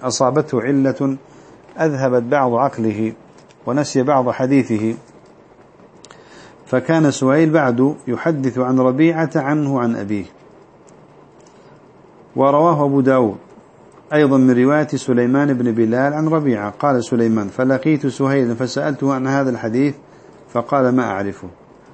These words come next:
فقلت له: إن ربيعة أخبرني به عنك". قال: "فإن كان ربيعة أخبرك عني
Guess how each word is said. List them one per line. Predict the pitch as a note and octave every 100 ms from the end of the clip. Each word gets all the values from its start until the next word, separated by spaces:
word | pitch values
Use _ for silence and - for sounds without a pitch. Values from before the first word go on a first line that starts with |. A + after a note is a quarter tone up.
| - -
فقلت | C3 B2+ E3+ C3+
له: | C#3+ D#3+ C#3+ D3+
إن | D3+ C#3
ربيعة | C3 C#3+ D3 C#3 C3
أخبرني | B2 A2+ C#3+ D3+ D3 D#3+ E3+ D3+
به | A#2+ C#3+ C#3 C3
عنك". | C3+ B2 C3 B2+ - - - - - -
قال: | D3 B2
"فإن | A2+ E3+ E3+
كان | C#3+ D#3+ D3+
ربيعة | C#3 C3 C3+ B2+ C3
أخبرك | B2+ - B2+ B2 A#2+
عني | A#2+ A#2 B2+ D3+